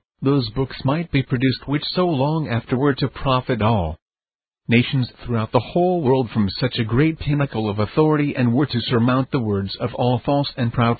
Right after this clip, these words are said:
teachings. If I had been Moses and we all come from the same mass, four hundred ninety-eight. And what is man that thou art mindful of him? Four hundred ninety-nine. If I had been Moses at the time that he was, and if I had been ordered by thee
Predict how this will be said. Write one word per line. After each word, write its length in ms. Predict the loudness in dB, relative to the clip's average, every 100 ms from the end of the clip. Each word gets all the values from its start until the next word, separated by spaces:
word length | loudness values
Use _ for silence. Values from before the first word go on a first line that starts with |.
| -2
teachings. 580 | -2 -2 -4 -4 -10 -18 _ _ _ _ _ _ 0
If 220 | 0 2
I 180 | 0 2
had 240 | 2 2
been 160 | 2 2
Moses 380 | 2 2 0 0
and 160 | -2 0
we 140 | 2
all 180 | 2 0
come 300 | 0 -2 -2
from 200 | -4 -4
the 100 | -4 -2
same 180 | 0 2
mass, 300 | 0 -2 -6 -14 _ _ -2
four 160 | 0
hundred 300 | 2 2 2
ninety-eight. 480 | 2 0 0 -2 -2
And 160 | -2 0
what 180 | 0 0
is 160 | -4 -2
man 400 | -2 0 -2 -2
that 180 | -2 0
thou 240 | 0 2
art 240 | -2 -2
mindful 500 | 0 0 0 -2 -4
of 100 | -4
him? 240 | -4 -6 -8 _ _ _ _ _ _ _
Four 180 | -2 0
hundred 300 | 2 0 0
ninety-nine. 600 | 0 0 0 2 2 2
If 160 | 0 -2
I 180 | 0 2
had 240 | 2 2
been 140 | 2
Moses 400 | 2 2 0 -2 -2
at 140 | -2
the 100 | -2
time 320 | 0 0 2
that 160 | 2 2
he 80 | 2
was, 420 | 2 0 -4 -8 _ -4
and 180 | 0 0
if 140 | 0
I 160 | 0 0
had 260 | 2 0
been 140 | 0 0
ordered 320 | 0 0 0
by 140 | -2
thee 260 | 2 2